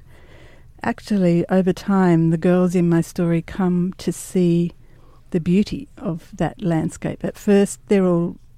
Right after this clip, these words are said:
my girls are all urban, contemporary urban girls who've never been out of the city. And, um, so when they get there, it is like going to the moon. But over time,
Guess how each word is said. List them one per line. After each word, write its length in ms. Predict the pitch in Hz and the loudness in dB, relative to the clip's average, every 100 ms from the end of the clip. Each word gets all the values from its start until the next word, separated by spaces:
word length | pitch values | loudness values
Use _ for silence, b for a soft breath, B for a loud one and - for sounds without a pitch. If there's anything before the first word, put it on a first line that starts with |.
| - | -6
my 260 | 196 180 | 0 0
girls 300 | 175 180 170 | 2 0 0
are 100 | 175 | 0
all 200 | 165 165 - | 0 0 2
urban, 440 | 175 170 175 175 - B B B B B B B | 2 2 2 0 -2 B B B B B B B
contemporary 480 | - 196 214 208 180 | -6 0 0 2 4
urban 220 | 175 175 175 | 4 4 2
girls 300 | 170 170 165 | 2 0 0
who've 220 | 175 160 | -2 0
never 240 | 165 160 | 0 0
been 240 | 160 160 156 | 0 0 2
out 120 | 156 | -2
of 100 | 156 | -4
the 40 | |
city. 400 | 160 - 156 - - b b b b - - - - - - | -10 -10 -6 -6 -8 b b b b -20 -20 -20 -20 -18 -14
And, 540 | - 170 160 160 160 - B - | -2 2 4 2 0 -6 B -14
um, 600 | - 165 160 156 156 160 165 b b - | -8 -6 -4 -4 -6 -8 -10 b b -14
so 120 | - | -4
when 160 | 180 185 | 2 2
they 120 | 180 | 2
get 220 | 185 180 | 2 0
there, 220 | - 156 151 | 0 -2 0
it 140 | 170 | 2
is 220 | 170 156 175 | 2 2 -2
like 160 | 160 | -4
going 220 | 180 160 | -2 -2
to 100 | 151 | -2
the 80 | 170 | 0
moon. 440 | 170 180 170 - - b b b b b b b b | 2 2 2 -2 -8 b b b b b b b b
But 140 | - - | -10 -2
over 240 | 185 185 | 0 0
time, 720 | 170 - 185 175 170 175 185 | -2 -2 0 2 2 2 -2